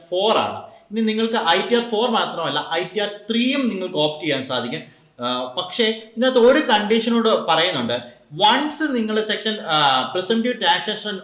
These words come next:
ഓപ്റ്റ് ചെയ്താൽ കണ്ടിന്യൂസ്ലി നെക്സ്റ്റ് ഫൈവ് ഇയേഴ്സ് അത് ഓപ്റ്റ് ചെയ്തിരിക്കണം. അല്ലെങ്കിൽ വൺസ് നിങ്ങൾ ഇതിൽ നിന്ന്, ആ സെക്ഷനിൽ നിന്ന് ഓപ്റ്റ് ഔട്ട് ആയി കഴിഞ്ഞു കഴിഞ്ഞാൽ നിങ്ങൾക്ക് പിന്നീടുള്ള അഞ്ച് വർഷങ്ങളിൽ ടാക്സ് അല്ലെങ്കിൽ ഓഡിറ്റ് ചെയ്തിരിക്കണം, അല്ലെങ്കിൽ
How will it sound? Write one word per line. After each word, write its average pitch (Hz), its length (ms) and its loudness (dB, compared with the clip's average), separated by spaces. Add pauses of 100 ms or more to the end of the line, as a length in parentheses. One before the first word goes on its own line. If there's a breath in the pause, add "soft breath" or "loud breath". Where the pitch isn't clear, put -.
ഓപ്റ്റ് 156 380 0
ചെയ്താൽ 131 320 0 (100)
കണ്ടിന്യൂസ്ലി 247 920 -2 (220 loud breath)
നെക്സ്റ്റ് 202 500 -2
ഫൈവ് 214 400 2
ഇയേഴ്സ് 175 520 -2
അത് 151 260 -2
ഓപ്റ്റ് 139 400 -2
ചെയ്തിരിക്കണം. 113 600 -6 (220)
അല്ലെങ്കിൽ 185 400 -4
വൺസ് 262 460 2
നിങ്ങൾ 202 280 -2 (260 loud breath)
ഇതിൽ 196 280 -6
നിന്ന്, 202 160 -4
ആ 185 400 -2
സെക്ഷനിൽ 175 360 -10
നിന്ന് 170 200 -12
ഓപ്റ്റ് 139 400 -2
ഔട്ട് 175 200 -2
ആയി 139 200 0 (100)
കഴിഞ്ഞു 107 300 -6
കഴിഞ്ഞാൽ 107 420 -10
നിങ്ങൾക്ക് 120 300 -6
പിന്നീടുള്ള 143 640 -8
അഞ്ച് 135 260 -8
വർഷങ്ങളിൽ 135 560 -6 (400 loud breath)
ടാക്സ് 156 460 2
അല്ലെങ്കിൽ 143 380 -4
ഓഡിറ്റ് 147 340 0
ചെയ്തിരിക്കണം, 135 760 -6
അല്ലെങ്കിൽ 120 300 -10